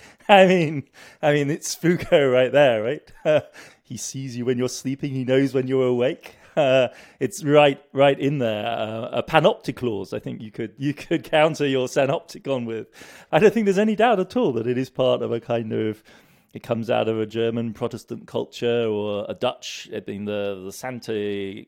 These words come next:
Claus kind of fantasies are all clustered around the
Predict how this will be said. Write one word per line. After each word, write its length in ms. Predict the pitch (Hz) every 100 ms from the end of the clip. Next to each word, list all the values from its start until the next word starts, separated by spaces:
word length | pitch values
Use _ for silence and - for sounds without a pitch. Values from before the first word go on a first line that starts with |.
| -
Claus 500 | 127 117 113 107 -
kind 220 | 113 104
of 120 | 98
fantasies 540 | 120 107 104 92 92
are 40 | 95
all 180 | 104 104
clustered 500 | - 117 - - 107
around 380 | 107 104 101
the 240 | 98 98